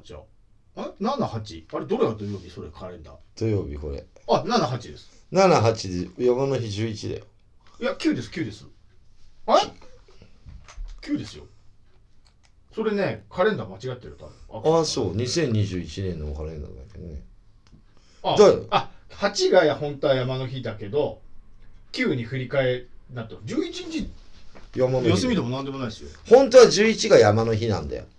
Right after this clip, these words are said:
Speaker 1: オリンピックの関係で変えたってことですか？ほら。九。
Speaker 2: じゃあ本当は十一が山の日なの。もう十一日が。ただ第二週目にしたか、
Speaker 1: はい。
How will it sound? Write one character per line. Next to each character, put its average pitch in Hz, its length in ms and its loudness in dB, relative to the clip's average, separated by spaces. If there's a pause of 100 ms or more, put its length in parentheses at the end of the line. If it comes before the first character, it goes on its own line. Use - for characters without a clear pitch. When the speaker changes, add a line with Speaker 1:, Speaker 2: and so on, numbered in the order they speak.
(920)
Speaker 1:
オ 175 100 2
リ 247 80 4
ン 247 80 -6
ピ 294 60 0
ッ 240 40 -4
ク 160 120 -4
の 127 60 -6
関 117 180 -10
係 117 80 -8
で 110 120 -8
変 143 140 0
え 143 40 0
た 143 100 -4
っ - 20 -8
て - 80 -12
こ - 80 -16
と - 60 -16
で - 60 -16
す - 60 -20
か？ - 60 -20 (200)
ほ - 80 -10
ら。 - 60 -12 (1040)
九。 104 200 -10
Speaker 2:
じ - 80 6
ゃ 151 40 10
あ - 40 6
本 233 260 8
当 240 80 10
は 196 100 10
十 127 220 4
一 165 240 2
が 139 80 8
山 95 260 2
の 135 120 2
日 117 120 -2
な 98 120 -2
の。 78 80 -8
も 90 120 -6
う 95 60 -4
十 98 220 0
一 117 260 -2
日 104 200 -4
が。 80 100 -2
た 170 140 8
だ 143 120 6
第 151 320 6
二 135 160 0
週 185 300 2
目 185 160 2
に 123 100 -2
し - 140 -4
た 107 100 0
か、 90 120 -4
Speaker 1:
は - 20 -2
い。 - 60 -12